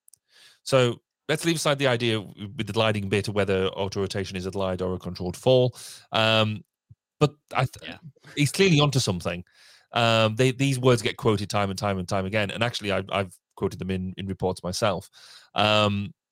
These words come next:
Speaker 1: the, the whole different nature behind the two different type of pilot, um, I think is, is really interesting. Anyway, the, the whole point about Shell with this is, uh, the I C A O uses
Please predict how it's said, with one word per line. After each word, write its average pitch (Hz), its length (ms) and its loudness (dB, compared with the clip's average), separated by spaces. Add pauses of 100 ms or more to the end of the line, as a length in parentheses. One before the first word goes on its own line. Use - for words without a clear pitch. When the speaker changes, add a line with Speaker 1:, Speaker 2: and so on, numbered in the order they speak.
(140)
Speaker 1:
the, 113 600 2 (420)
the 123 120 4
whole 151 340 4
different 127 680 -2
nature 120 480 -2
behind 104 520 -4
the 104 60 -8
two - 160 -4
different 101 280 -10
type 101 200 -6
of 92 80 -16
pilot, 101 480 -4 (480)
um, 95 440 4
I 101 80 -2
think 95 260 -6
is, 92 300 -4
is 90 140 -8
really 90 180 -6
interesting. 98 420 -8 (560)
Anyway, 131 200 4
the, 117 140 0 (120)
the 131 100 6
whole 151 160 8
point 139 160 4
about 117 220 0
Shell 180 400 -4 (340)
with 101 200 -6
this 76 400 -8
is, 104 720 0 (140)
uh, 104 200 2
the 117 140 0
I 135 100 2
C 123 160 -4
A 107 160 0
O - 20 2
uses 101 680 -2